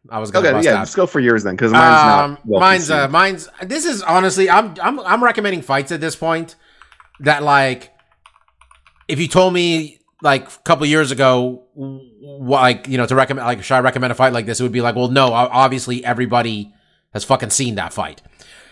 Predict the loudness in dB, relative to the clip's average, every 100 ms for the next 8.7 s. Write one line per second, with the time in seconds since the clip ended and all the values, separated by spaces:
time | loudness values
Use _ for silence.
0 | -16 0 4 4 2 0 0 0 2 2
1 | 2 2 -2 -2 -2 -2 -2 -4 0 0
2 | 2 0 2 2 0 0 -2 0 0 0
3 | -4 -4 -4 -4 -2 -2 0 -2 -2 -4
4 | -6 -4 -2 2 2 2 0 -6 -4 -4
5 | -4 -6 -14 _ _ -20 _ _ -8 -2
6 | 0 0 -2 -10 _ _ -12 0 0 2
7 | -2 -4 0 0 0 -4 -4 -4 -2 -2
8 | -2 -4 -4 -2 -2 -6 -12